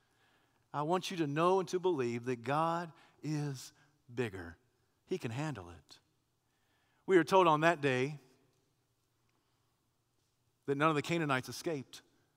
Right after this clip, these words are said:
It says that the Lord routed Sisera. The word, uh, routed is a word that means to throw into confusion.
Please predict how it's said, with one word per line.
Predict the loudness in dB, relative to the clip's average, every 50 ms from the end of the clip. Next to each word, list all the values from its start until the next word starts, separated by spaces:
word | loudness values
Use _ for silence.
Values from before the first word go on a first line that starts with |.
| _ _ _ _ _ _ _ _ _ _ -20 -20 -20 -20 -18 _
It | -8 2
says | 6 8 8 8 8 6 4
that | 4 4 4 4 2
the | 2 2
Lord | 2 2 4 6 6 8 8 8 6 4 2 -4 -8 -14 -20 -20 -20 -20 -20 _ _ _ _ _ _ _
routed | -6 2 6 8 8 8 8 6 2 -4 -8 -10 -12 -18 -20 -20 _ _ _ _ _
Sisera. | -12 -6 -6 -4 -4 -4 -8 -10 -10 -10 -12 -14 -16 -18 _ _ _ _ _ _ _ _ -20 -18 -18 -18 -18 -18 -4
The | -2 0
word, | 4 6 8 10 10 8 6 4 0 0
uh, | 0 0 0
routed | 0 0 6 10 12 12 12 12 12 10 4 4 2
is | 2 2 2 2 2 0
a | 2
word | 4 6 6 6 6 4
that | 2 0
means | 0 0 0 0 -2 -4 -2
to | -2 -2 -2
throw | -2 -8 -8 -2 2 4 6 8 10 10 8 8 6
into | 2 -2 -4 -4 -4 -6 -6 -4
confusion. | -4 -4 -4 -4 -8 -8 -8 -8 -10 -12 -14 -16 -20